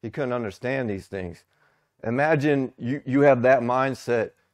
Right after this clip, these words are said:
and you get to John three sixteen and Jesus is saying, "For God so loved the world." The world, not the Jews, not just the Jews. God does love the Jews, but God so loved the world.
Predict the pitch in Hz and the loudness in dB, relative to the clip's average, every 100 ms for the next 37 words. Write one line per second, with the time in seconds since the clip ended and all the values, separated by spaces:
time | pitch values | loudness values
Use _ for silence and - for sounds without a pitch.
0 | _ 113 127 127 110 120 101 123 123 117 | _ -4 -2 0 0 -2 -2 0 -2 -2
1 | 123 113 120 104 - - 127 120 95 92 | -6 -6 -6 -8 -8 -8 -6 -6 -6 -6
2 | 117 104 107 104 113 110 107 95 - _ | -6 -6 -10 -8 -6 -4 -4 -6 -14 _
3 | _ 113 95 123 127 113 123 117 123 110 | _ -12 2 6 6 4 0 2 4 2
4 | 95 95 139 131 92 80 _ _ _ _ | 0 4 4 4 2 -4 _ _ _ _
5 | _ _ _ _ _ _ _ _ _ _ | _ _ _ _ _ _ _ _ _ _
6 | - 107 104 143 147 113 82 - - 120 | -8 -4 4 8 8 6 2 -8 -4 0
7 | 151 143 98 107 113 120 123 _ _ _ | 0 -2 -4 -2 -2 -2 -8 _ _ _
8 | 98 123 135 139 131 117 98 104 110 127 | -2 0 2 0 0 -2 -4 -2 0 -2
9 | - _ _ _ _ _ _ _ 104 113 | -6 _ _ _ _ _ _ _ 4 4
10 | 127 143 131 120 117 104 104 92 92 104 | 6 4 6 4 2 0 -2 -2 -2 -2
11 | - _ - 120 120 120 - 120 117 101 | -4 _ -6 2 4 4 0 2 2 2
12 | 92 98 123 151 92 | -2 2 6 6 4